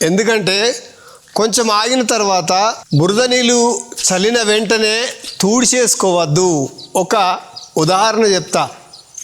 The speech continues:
తూడ్చేసుకుంటే అంగి అంతా అవుతుంది. అదే బురద కొంచెం ఎండిన తర్వాత ఊరికే ఇట్లా అంటే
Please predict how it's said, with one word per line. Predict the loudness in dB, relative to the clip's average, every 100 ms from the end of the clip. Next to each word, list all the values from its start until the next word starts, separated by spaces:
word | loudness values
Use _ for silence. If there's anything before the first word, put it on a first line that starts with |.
| -16 -16 -20 -20 -6 0
తూడ్చేసుకుంటే | 2 2 0 0 0 0 0 0 0 -2 -6 -14 -10 -4
అంగి | 0 0 0
అంతా | 2 2 2
అవుతుంది. | 0 2 2 0 -2 -8 -10 -10 -20 -20 -20 -20 -10 -6 -2
అదే | 0 0 -2 -4 -6 -12 -18 -20 -14 -2
బురద | 2 2 2 2 0 -4 -8 -14 -14 -16 -20 -20 -6
కొంచెం | -2 0 0 2
ఎండిన | 2 2 2
తర్వాత | 2 0 2 0 0 0 0 -2 -8 -14 -20 _ _ -18 -18 -16 -20 -20 -20 _ -14 -14 -16 -20 -20 -12 -2
ఊరికే | 2 2 2 2 0 -2 -6 -16 -6 -2
ఇట్లా | 0 0
అంటే | 0 -2 0